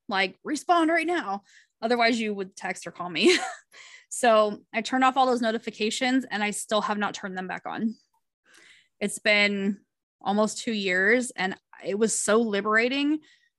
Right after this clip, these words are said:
and it was so quiet without my phone buzzing every ten seconds. Like, I highly recommend it. I don't need to know what's going on Facebook every single second of the day. I don't think any of us do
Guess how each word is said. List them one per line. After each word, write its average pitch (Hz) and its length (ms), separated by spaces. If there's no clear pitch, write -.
and 226 100
it - 20
was 226 140
so 220 280
quiet 208 640
without 214 240
my 180 140
phone 196 400
buzzing 233 300
every 254 180
ten 269 220
seconds. 277 460
Like, 196 240
I 220 80
highly 339 400
recommend 247 500
it. 175 180
I 247 140
don't 320 180
need 302 160
to 302 80
know 269 140
what's 254 120
going 240 200
on 226 120
Facebook 214 380
every 202 240
single 190 260
second 180 320
of 170 100
the 170 60
day. - 220
I 220 100
don't 262 140
think 240 140
any 202 180
of 180 100
us 127 220
do - 340